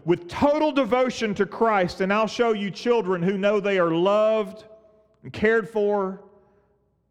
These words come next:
and nurtured. Show me an employee with total devotion to Christ,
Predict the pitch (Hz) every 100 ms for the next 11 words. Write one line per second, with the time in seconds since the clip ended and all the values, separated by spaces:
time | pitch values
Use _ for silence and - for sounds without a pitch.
0 | _ - 127 127 139 - - - - _
1 | _ _ _ _ _ _ _ _ _ _
2 | _ _ _ _ _ _ _ _ _ _
3 | _ _ _ _ _ - 185 185 185 165
4 | 139 135 131 131 - 190 180 113 95 92
5 | - _ _ _ _ _ _ _ _ _
6 | _ _ _ - 135 - 185 208 202 170
7 | 165 165 160 143 135 139 101 85 - -